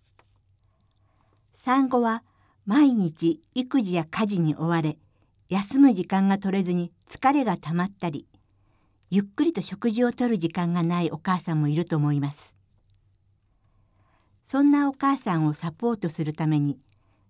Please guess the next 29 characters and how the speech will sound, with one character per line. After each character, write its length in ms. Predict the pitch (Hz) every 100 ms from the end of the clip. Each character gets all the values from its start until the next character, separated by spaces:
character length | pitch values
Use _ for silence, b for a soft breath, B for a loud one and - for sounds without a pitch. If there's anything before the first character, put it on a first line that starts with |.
| _
助 140 | 185 196
産 280 | 254 254
師 160 | 247 151
が 220 | 151 147 - _ _ _ _
保 120 | 220
健 260 | 214 285 277
指 240 | - 247
導 140 | 190 156
や 200 | 147 - _ _ _ _ _
育 240 | 196 - 262
児 140 | 285
支 160 | - 285
援 240 | 262 190
を 120 | 156
行 140 | 160 175
う 340 | 170 160 160 _ _
産 260 | - 262 302
後 140 | 285
ケ 240 | 269 269 262
ア 60 |
事 180 | 247 247
業 220 | 220 170
を 40 | 147
行 120 | 165
っ 160 | 160 156
て 160 | -
い 100 | 147
ま 140 | 139 147
す。 180 | -